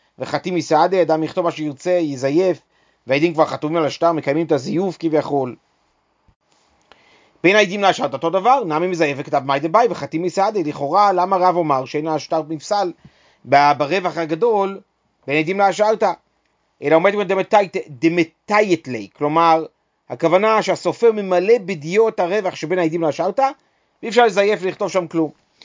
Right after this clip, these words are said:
אומרת, אז גם העדים לשטר אותו דבר, יחי בין עדים לשטר נמי מתיית ליה, גם שם אפשר למלא בדיו. אלא אומרת הגמרא, את הרווח שבין העדים לשטר אי אפשר למלא בדיו. למה דאמרי סעדי הטיוטה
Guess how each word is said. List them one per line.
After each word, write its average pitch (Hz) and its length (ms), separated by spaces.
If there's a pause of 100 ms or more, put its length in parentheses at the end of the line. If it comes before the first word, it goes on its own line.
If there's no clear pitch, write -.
(180)
אומרת, 113 140
אז 120 200
גם 143 160
העדים 147 200
לשטר 147 180
אותו 151 160
דבר, 170 200
יחי 156 400
בין 143 120
עדים 151 220
לשטר 175 400
נמי 165 560 (380)
מתיית 143 480
ליה, 117 200 (240)
גם 147 180
שם 220 180
אפשר 240 160
למלא 185 240
בדיו. 123 300 (640)
אלא 110 120
אומרת 156 180
הגמרא, 208 160
את 170 80
הרווח 196 400
שבין 170 260
העדים 185 320
לשטר 185 300
אי 220 80
אפשר 208 140
למלא 185 220
בדיו. 156 260
למה 175 220
דאמרי 180 380
סעדי 196 360
הטיוטה 170 580